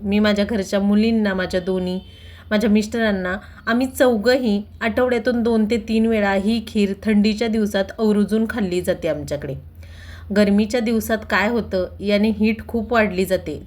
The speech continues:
त्यामुळे वर्षभर परत आम्ही ही खीर करत नाही, परंतु थंडीच्या दिवसात आवर्जून ही खीर आमच्याकडे खाल्ली जाते. वर्षभर अजिबात कसलीही तक्रार हाडांची किंवा कॅल्शियम कमीचा प्रकार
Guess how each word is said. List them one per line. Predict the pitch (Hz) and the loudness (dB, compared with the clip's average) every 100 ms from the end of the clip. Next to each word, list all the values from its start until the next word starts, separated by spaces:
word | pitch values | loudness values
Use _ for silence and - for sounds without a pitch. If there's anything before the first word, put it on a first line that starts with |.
| - | -4
त्यामुळे | 190 185 208 208 | -2 2 2 2
वर्षभर | 208 208 196 - 226 240 | 2 2 0 -2 -2 0
परत | 254 233 226 | 0 -2 0
आम्ही | 220 233 | 0 2
ही | 233 208 | 0 -2
खीर | 226 220 | -4 -2
करत | 214 208 208 | 0 0 -2
नाही, | 185 151 - - - - | -6 -6 -14 -20 -20 -4
परंतु | 208 196 - | -2 -2 -2
थंडीच्या | 214 208 202 208 226 | 2 2 2 2 2
दिवसात | 220 214 190 190 - - - | 0 0 -2 -2 -8 -12 0
आवर्जून | 226 220 226 233 302 | 2 4 2 2 0
ही | 277 220 | 0 -2
खीर | - 226 262 | -2 -2 0
आमच्याकडे | 214 214 185 208 240 | 0 0 0 -2 -4
खाल्ली | - 226 180 | -2 0 0
जाते. | 175 156 151 135 - - - - 202 | -2 -2 -4 -10 -12 -20 -20 -8 0
वर्षभर | 202 196 220 233 | 2 2 -2 -2
अजिबात | - 202 165 - 208 - 196 190 - - - - - | -2 -6 -6 -4 -4 0 0 0 -6 -20 -20 -10 -6
कसलीही | 233 - 208 262 254 214 233 - - - | -4 -2 0 2 2 0 -2 -12 -20 -4
तक्रार | 240 - 208 208 240 | -4 -2 2 4 2
हाडांची | 247 226 208 196 196 196 185 202 - | 0 0 2 0 -2 -6 -6 -10 -12
किंवा | 220 214 | -2 0
कॅल्शियम | 220 240 208 - 220 220 | 0 2 0 0 0 0
कमीचा | 220 196 185 214 | 0 0 -2 -2
प्रकार | 208 202 180 | -2 -2 -2